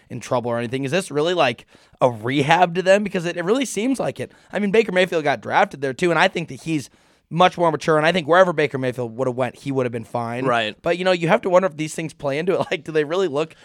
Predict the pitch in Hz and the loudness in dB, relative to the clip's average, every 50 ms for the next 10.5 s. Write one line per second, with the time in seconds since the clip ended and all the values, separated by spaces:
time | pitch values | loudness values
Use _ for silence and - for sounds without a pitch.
0 | - - 147 170 175 180 190 196 185 190 160 165 165 151 127 139 135 170 196 180 | -6 0 2 4 6 6 6 4 4 4 4 4 2 2 0 -2 -2 0 0 0
1 | 143 120 80 90 151 160 156 165 175 175 156 147 160 170 - 196 170 147 127 123 | -2 -2 0 2 2 4 4 2 2 0 2 2 2 2 4 4 4 4 6 6
2 | 139 156 160 143 - 127 139 151 147 147 139 131 127 127 143 - 160 139 131 127 | 6 4 4 2 0 0 2 2 4 2 2 2 2 0 0 0 -2 -4 -2 -2
3 | 131 127 135 127 117 143 135 139 123 139 139 139 127 120 117 - 165 170 165 135 | -2 -2 -2 -2 -2 -4 -4 -4 -2 -2 0 0 -2 -2 -4 -2 0 2 2 2
4 | 123 120 - 113 170 208 196 165 - 175 151 147 143 139 113 131 151 156 143 120 | 0 -2 0 0 2 2 2 0 -2 -2 -2 -2 -4 -4 -2 0 2 2 2 2
5 | 107 107 110 135 156 165 160 160 - 156 156 - 180 180 175 165 143 170 170 - | 0 4 4 6 6 4 4 2 0 0 0 0 0 0 0 0 0 -2 -2 -2
6 | 202 196 180 147 139 120 - - 143 156 147 127 110 104 107 107 127 143 151 151 | -4 -4 -4 -4 -4 -6 -4 -2 -2 -2 -2 -2 -6 -8 -6 -2 -2 0 0 0
7 | 147 127 113 110 120 135 147 - 170 160 147 156 139 151 165 170 170 135 139 139 | -2 -2 -2 -2 -2 -4 -2 -2 -2 -4 -2 0 2 4 4 4 2 2 0 -2
8 | 160 214 226 185 208 190 175 156 160 190 233 196 123 101 113 127 143 139 135 139 | -2 -4 -2 0 0 2 2 4 4 4 2 2 0 -4 -6 -6 -4 -2 -2 -2
9 | 170 - 147 - 131 151 202 196 165 156 117 107 101 - 127 127 117 110 110 - | -2 -2 -4 -2 0 2 0 2 2 0 -2 -2 -2 -2 -2 0 0 -2 -2 -6
10 | - - - - - - 160 160 147 | -10 -20 -20 -8 -4 -2 0 0 0